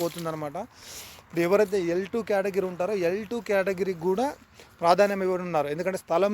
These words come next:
లేని నిరుపేదలు ఎవరైతే ఉన్నారో, అంటే ఇప్పుడు గ్రేటర్ హైదరాబాద్లో నిన్న కూడా ఒక వీడియో చేశాను, త్వరలో ఇందిరమ్మ ఇండ్ల పేరు మీద డబుల్ బెడ్‌రూమ్ పంపిణీ అని చెప్పేసి నేను already నేను ఒక వీడియో కూడా చేశాను. అంటే ఎవరైతే అర్హులు ఉంటారో వీరికి ఈ డబుల్ బెడ్‌రూమ్ కూడా పంపిణీ చేయాలని ప్రభుత్వం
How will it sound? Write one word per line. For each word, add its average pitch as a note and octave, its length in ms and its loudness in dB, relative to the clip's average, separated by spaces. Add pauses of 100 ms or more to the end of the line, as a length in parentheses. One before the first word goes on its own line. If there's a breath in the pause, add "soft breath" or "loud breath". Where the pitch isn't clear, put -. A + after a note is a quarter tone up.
లేని G#3 180 2
నిరుపేదలు F3+ 420 0
ఎవరైతే E3+ 360 2
ఉన్నారో, D#3 300 0
అంటే D3+ 140 -2
ఇప్పుడు E3 220 -8
గ్రేటర్ E3+ 300 2
హైదరాబాద్లో E3+ 380 0 (200)
నిన్న D#3+ 220 2
కూడా F3+ 140 4
ఒక D#3+ 140 2
వీడియో E3 260 2
చేశాను, C#3 320 -8 (680 loud breath)
త్వరలో G3+ 320 8 (680)
ఇందిరమ్మ G3 340 4 (800)
ఇండ్ల F#3 220 4
పేరు F#3+ 200 6
మీద F#3 80 0 (100)
డబుల్ E3+ 240 -2
బెడ్‌రూమ్ F3+ 300 0
పంపిణీ D#3+ 300 -4
అని E3 100 -4
చెప్పేసి D#3+ 340 -4
నేను D#3 180 0
already D#3+ 220 0
నేను D#3 140 -2
ఒక D3 160 0
వీడియో E3+ 260 6
కూడా D#3+ 180 2
చేశాను. D3+ 340 -4 (560 loud breath)
అంటే E3+ 220 0
ఎవరైతే G3 380 4 (200)
అర్హులు F3 320 0
ఉంటారో F3 260 2 (120)
వీరికి F3 380 -2 (540)
ఈ E3 100 -8 (180)
డబుల్ F3 240 2
బెడ్‌రూమ్ F3 300 -2
కూడా F3 180 2
పంపిణీ D#3+ 320 -6
చేయాలని D#3 320 -2
ప్రభుత్వం D3+ 320 -4